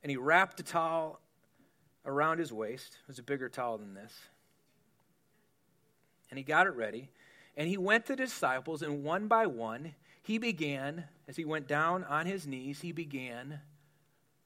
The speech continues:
washing their feet. Now, imagine this. I mean, just think of some of your close relationships. This is not just people out there. Are you willing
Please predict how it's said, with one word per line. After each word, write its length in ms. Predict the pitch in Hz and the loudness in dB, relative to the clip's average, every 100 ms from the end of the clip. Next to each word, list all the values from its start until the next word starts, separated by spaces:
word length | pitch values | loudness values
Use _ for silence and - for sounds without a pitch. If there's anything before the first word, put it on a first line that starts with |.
| _ - | _ -18
washing 760 | 139 160 180 175 - 117 131 135 _ _ _ _ _ _ _ _ _ - | -4 0 0 0 -8 -10 -14 -18 _ _ _ _ _ _ _ _ _ -16
their 120 | 131 | -14
feet. 380 | - 202 - - _ _ _ _ _ _ _ _ _ _ _ _ _ _ | -10 -10 -10 -16 _ _ _ _ _ _ _ _ _ _ _ _ _ _
Now, 260 | 185 170 - | 8 8 8
imagine 520 | 202 233 233 190 131 | 6 10 12 10 2
this. 360 | 95 - - - _ _ | -8 -12 -20 -20 _ _
I 40 | 143 | -2
mean, 320 | 147 143 - 185 | 0 -2 -8 -2
just 260 | 226 - | -2 0
think 160 | 240 190 | -2 0
of 100 | 175 | -2
some 220 | - 170 | 0 0
of 160 | 156 139 | 0 0
your 380 | 151 160 151 - - | 2 2 2 -4 -18
close 400 | - 285 262 - | 8 10 10 8
relationships. 680 | 175 175 175 - - - - | 4 6 4 -4 -10 -10 -10
This 140 | 175 | -8
is 120 | 185 | -2
not 200 | 180 160 | 2 2
just 180 | 151 147 | 0 -6
people 340 | - 170 147 | -4 -2 0
out 200 | 120 117 | 0 -2
there. 260 | 120 107 90 - - - - _ _ _ _ 143 | -2 -4 -6 -14 -20 -20 -20 _ _ _ _ 0
Are 80 | |
you 180 | 151 214 | 2 0
willing 500 | 180 147 147 151 165 | 2 2 2 -4 -10